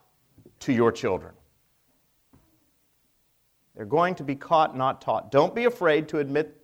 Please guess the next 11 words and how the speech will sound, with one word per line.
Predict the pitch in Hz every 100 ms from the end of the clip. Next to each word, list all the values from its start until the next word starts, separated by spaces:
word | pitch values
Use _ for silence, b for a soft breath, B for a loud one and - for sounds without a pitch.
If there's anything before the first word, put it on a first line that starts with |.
| -
you've | 127
made | 131 135
mistakes. | 131 131 143 131 - - - _ _ _ _ _
Kids | - 208 226 160
need | 165 202 196
to | 196
see | - 165
that | 165 151
you | 143 147
are | 127
human | - 180 220 262